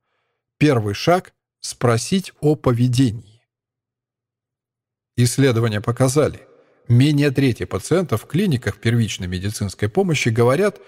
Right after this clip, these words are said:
что лечащие врачи давали им рекомендации по поводу физической активности.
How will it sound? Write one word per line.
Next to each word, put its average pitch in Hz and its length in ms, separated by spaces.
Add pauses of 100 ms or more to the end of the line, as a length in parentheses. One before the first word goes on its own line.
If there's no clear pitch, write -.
(160)
что - 220
лечащие 185 500
врачи 151 380
давали 160 340
им 147 180
рекомендации 127 800
по 117 140
поводу 147 360
физической 104 680
активности. - 760